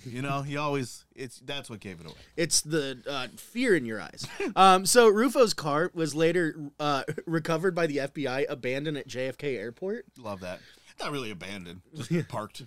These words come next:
Speaker 2: Just parked.
Speaker 1: Yeah.
Speaker 2: Um, and then three months after his disappearance, this is a real shitty thing. Um, the homes of his wife, mother,
Speaker 1: Oh, they
Speaker 2: mother-in-law,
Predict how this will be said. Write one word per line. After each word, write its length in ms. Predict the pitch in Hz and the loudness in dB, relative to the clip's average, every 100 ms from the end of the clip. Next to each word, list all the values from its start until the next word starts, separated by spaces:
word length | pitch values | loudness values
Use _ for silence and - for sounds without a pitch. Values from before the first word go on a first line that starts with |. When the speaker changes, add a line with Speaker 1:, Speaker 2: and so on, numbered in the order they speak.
| 175 | -10
Speaker 2:
Just 240 | 180 165 | -8 -4
parked. 340 | 165 131 120 - | -2 -4 -6 -12
Speaker 1:
Yeah. 160 | 113 90 - - | -12 -12 -12 0
Speaker 2:
Um, 400 | 175 175 151 135 _ - | 4 4 2 -4 _ -2
and 140 | 185 | 0
then 80 | 185 | 0
three 300 | - 214 254 | 0 -2 2
months 240 | 220 202 | 2 2
after 300 | 185 185 202 | 0 -2 -2
his 100 | 151 | -2
disappearance, 640 | 147 165 151 214 208 170 - _ _ | -2 -4 -4 -2 -2 -2 -10 _ _
this 260 | 160 277 - | -2 0 0
is 120 | 175 | 0
a 80 | 151 | 0
real 200 | 143 139 | 0 0
shitty 400 | - 156 135 131 | 0 0 0 0
thing. 360 | 147 170 208 - _ _ - | 0 0 -2 -12 _ _ -2
Um, 380 | 165 165 156 156 | 2 2 2 -2
the 480 | 160 175 170 156 - | -2 2 2 0 -2
homes 300 | 147 233 214 | 0 2 2
of 100 | 180 | -2
his 120 | 143 | -4
wife, 520 | 120 131 208 - - _ | -4 -2 -2 -6 -20 _
mother, 420 | 156 214 180 180 - | -6 -2 0 -2 -4
Speaker 1:
Oh, 140 | - - | -20 -14
they 140 | 151 | -2
Speaker 2:
mother-in-law, 640 | 190 220 226 220 220 226 | 4 6 6 6 2 2